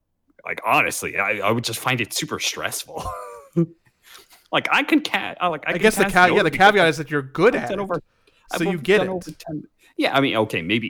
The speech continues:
Speaker 1: i-, if you don't play it very often, let's say. N-, d-, not, not, not being good at it.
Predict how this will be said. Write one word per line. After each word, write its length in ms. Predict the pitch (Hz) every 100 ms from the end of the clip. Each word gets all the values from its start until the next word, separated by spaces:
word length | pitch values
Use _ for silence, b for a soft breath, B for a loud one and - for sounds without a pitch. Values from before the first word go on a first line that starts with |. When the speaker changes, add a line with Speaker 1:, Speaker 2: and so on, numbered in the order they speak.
| -
Speaker 1:
i-, 180 | 104 101 113
if 160 | 101
you 60 | 113
don't 200 | 113 92
play 300 | - 92 87
it 180 | 78 73 _ _ -
very 300 | 80 73 58
often, 420 | - - - - _
let's 200 | 67 -
say. 100 | - - _ _ _ _
N-, 240 | 117 92 95
d-, 100 | 117
not, 240 | 110 95
not, 320 | 101 95 -
not 260 | 113 117 -
being 200 | 82 78
good 180 | 80
at 60 |
it. 60 | -